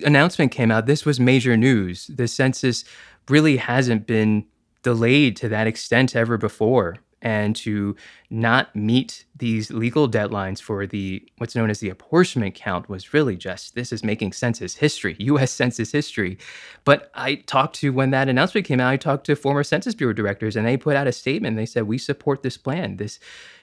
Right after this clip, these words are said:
you know, th-, there's no perfect solution here. We have to roll with it." And what's interesting was that members of Congress learned it not from the Census Bureau,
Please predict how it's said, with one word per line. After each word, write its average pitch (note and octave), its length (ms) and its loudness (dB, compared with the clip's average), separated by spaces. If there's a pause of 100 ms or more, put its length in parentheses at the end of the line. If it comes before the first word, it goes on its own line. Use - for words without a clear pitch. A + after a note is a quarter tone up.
you A#2+ 80 -2
know, A2 280 -2
th-, A#2 200 -4
there's A#2 220 -2
no C#3+ 260 4 (420)
perfect D3 380 0
solution D3+ 500 0
here. F3+ 380 0 (280)
We A#2+ 140 -2
have A2+ 200 0
to A2+ 120 -2
roll C#3 580 2 (120)
with E3 240 2
it." A3+ 240 0 (280)
And E3 80 -2
what's - 180 0 (120)
interesting B2 800 -2 (480)
was D#3+ 280 4
that D3 400 -2 (340)
members F3+ 280 4
of D3+ 100 -2
Congress F#3+ 580 -2
learned E3 280 0
it F3+ 240 -2
not D3 460 0
from A2+ 460 0
the A2+ 120 -8
Census G#2 440 -6
Bureau, G2+ 540 -4